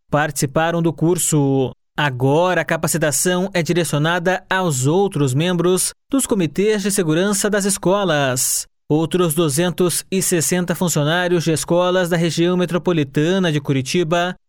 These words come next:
devem participar do treinamento nesta quinta-feira. Depois,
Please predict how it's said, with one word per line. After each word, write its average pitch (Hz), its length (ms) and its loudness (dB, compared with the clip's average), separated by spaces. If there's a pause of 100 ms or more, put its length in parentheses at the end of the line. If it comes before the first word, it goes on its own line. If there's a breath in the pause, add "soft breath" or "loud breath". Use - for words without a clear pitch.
(120)
devem 233 220 0
participar 202 520 0
do 190 140 0
treinamento 185 720 0
nesta 190 460 0
quinta-feira. 139 1040 0 (220)
Depois, 143 600 0